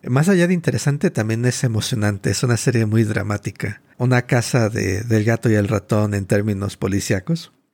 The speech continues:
Entonces, aparte de sus temas filosóficos, yo se las recomiendo nada más por el drama y, y la emoción que, que proporciona la serie como tal. Y para la siguiente discusión que, <laughs> que vamos a hacerla,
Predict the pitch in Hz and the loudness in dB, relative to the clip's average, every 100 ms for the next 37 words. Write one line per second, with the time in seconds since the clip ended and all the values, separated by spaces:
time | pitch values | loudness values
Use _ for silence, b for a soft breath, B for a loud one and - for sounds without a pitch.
0 | b - 123 127 120 117 - - 117 123 | b -8 -2 0 0 -2 -4 -6 -2 -2
1 | 120 131 110 101 95 - - 113 110 110 | -2 -2 0 0 -2 -6 -4 0 0 -2
2 | 110 101 - 104 131 - 131 117 110 101 | -2 -2 0 0 -2 0 0 0 -2 0
3 | 107 104 113 117 110 113 120 123 113 110 | 0 0 0 0 0 0 0 -2 0 -2
4 | 104 104 - 101 98 - - 120 113 117 | -2 -4 -4 -4 -4 -8 -2 0 2 2
5 | 117 131 151 156 127 - 117 113 _ _ | 2 0 -2 -4 -4 -6 -8 -12 _ _
6 | - 110 104 104 - 107 107 107 - - | 0 2 2 0 0 -2 -2 -4 -6 -12
7 | _ 120 107 110 117 - 113 117 110 - | _ -2 -2 -2 -2 0 0 0 -2 -2
8 | 110 110 - 101 101 117 156 _ _ _ | 0 0 -2 -4 -2 -4 -4 _ _ _
9 | _ _ 180 123 123 117 117 107 135 113 | _ _ -4 0 2 4 4 2 0 0
10 | 156 196 190 151 120 123 107 - 120 151 | 0 2 4 4 4 2 0 -2 -2 2
11 | 180 170 131 104 156 120 - _ - 113 | 2 2 0 0 0 0 -6 _ -4 0
12 | 107 110 143 175 - 131 110 135 - | 2 2 2 2 2 0 0 -4 -6